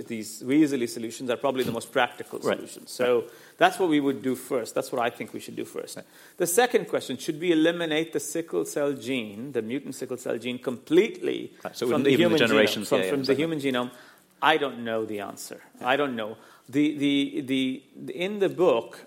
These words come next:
Speaker 1: uh, the, the, uh, uh, what I do describe, what we know historically,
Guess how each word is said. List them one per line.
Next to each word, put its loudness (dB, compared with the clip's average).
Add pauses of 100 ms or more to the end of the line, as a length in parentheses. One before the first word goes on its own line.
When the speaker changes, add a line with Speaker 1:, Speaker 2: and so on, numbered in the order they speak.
(100)
Speaker 1:
uh, 0
the, -4
the, -4 (120)
uh, -2 (320)
uh, 0
what 2
I 2 (340)
do 0
describe, -4
what -4
we -2
know -4
historically, -2